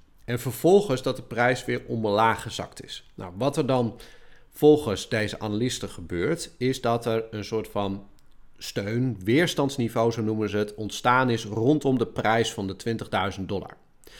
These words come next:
Nou, op een gegeven ogenblik is de koers van de bitcoin gaan stijgen en door die twintigduizend dollar heen gegaan. Dus door die, eh, mentale weerstand heen van twintigduizend euro.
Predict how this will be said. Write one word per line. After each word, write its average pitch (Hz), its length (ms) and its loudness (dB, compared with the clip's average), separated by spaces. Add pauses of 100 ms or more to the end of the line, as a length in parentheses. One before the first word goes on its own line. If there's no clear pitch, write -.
(260)
Nou, 90 140 -2
op 107 60 -4
een 127 80 -2
gegeven 190 380 6
ogenblik 104 460 0
is - 220 -4
de 120 100 -4
koers 135 320 0
van 117 120 -2
de 107 60 -2
bitcoin 117 480 0
gaan 98 200 -4
stijgen 104 520 -2
en 101 220 -6
door 117 260 0
die 117 120 0
twintigduizend 98 840 -4 (120)
dollar 101 340 -2
heen 123 220 0
gegaan. 87 260 -12
Dus 87 260 -14
door 117 460 0 (720)
die, 113 360 -4 (340)
eh, 95 280 0 (260)
mentale 127 720 6
weerstand 123 640 4
heen 104 240 0
van 107 160 -4
twintigduizend 104 760 -2
euro. 98 300 -8